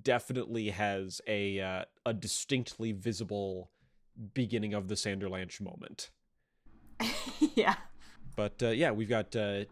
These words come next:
Speaker 1: nine through twelve for next week. And, uh, until we get to next week, you can find all of our past episodes at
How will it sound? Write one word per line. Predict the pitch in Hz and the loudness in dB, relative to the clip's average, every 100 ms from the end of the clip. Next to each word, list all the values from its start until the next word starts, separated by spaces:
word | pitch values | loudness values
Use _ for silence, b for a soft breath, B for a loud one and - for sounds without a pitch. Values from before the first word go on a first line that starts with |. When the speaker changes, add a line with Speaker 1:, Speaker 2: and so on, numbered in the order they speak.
| - | -4
Speaker 1:
nine | 107 117 120 | 0 2 0
through | 110 113 | -2 -6
twelve | - - 131 131 117 - - | -2 4 6 6 2 -4 -14
for | - 113 104 107 | -6 -2 0 0
next | 90 104 107 - 104 | -2 -2 -2 -4 -2
week. | 127 - - - - b b b b - - - - - - - | -2 -2 -10 -14 -14 b b b b -2 -4 -8 -8 -6 -4 0
And, | 110 104 98 98 98 95 - - | 2 4 2 -2 -4 -6 -8 -2
uh, | 107 98 90 | 0 0 0
until | 113 104 - 139 123 117 104 110 _ _ _ | 0 0 0 4 4 4 0 -4 _ _ _
we | 110 113 | -2 0
get | 107 | 0
to | - | 0
next | 104 - | -2 -2
week, | 131 165 113 | -2 -2 -6
you | |
can | 104 | -8
find | 92 107 101 | -2 -2 0
all | - 98 | 0 -2
of | 92 | -2
our | 92 | -6
past | - 107 107 - | -4 -4 -2 -8
episodes | - - 113 131 175 - - _ - | -12 -4 -2 -2 -4 -8 -8 _ -4
at | 98 92 - | -4 -4 -10